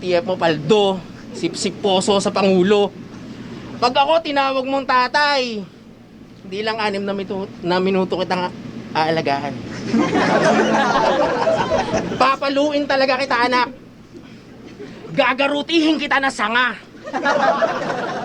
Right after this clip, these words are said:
Chichinilasin kita sa panga. Kulit kang bata ka, ha? Bili mo nga ako doon ng isang kaha.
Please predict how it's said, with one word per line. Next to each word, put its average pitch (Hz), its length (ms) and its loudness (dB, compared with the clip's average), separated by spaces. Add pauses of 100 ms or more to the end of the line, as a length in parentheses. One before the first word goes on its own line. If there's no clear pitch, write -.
Chichinilasin 294 800 0
kita 285 240 0
sa 262 80 2
panga. 240 480 2 (1300)
Kulit 233 240 -4
kang 208 160 0
bata 175 460 0
ka, 190 100 0
ha? 147 160 -4 (1300)
Bili 269 160 4
mo 285 160 6
nga 269 160 2
ako 277 160 0
doon 277 80 -2
ng 262 80 -2
isang 262 160 -2
kaha. 233 480 0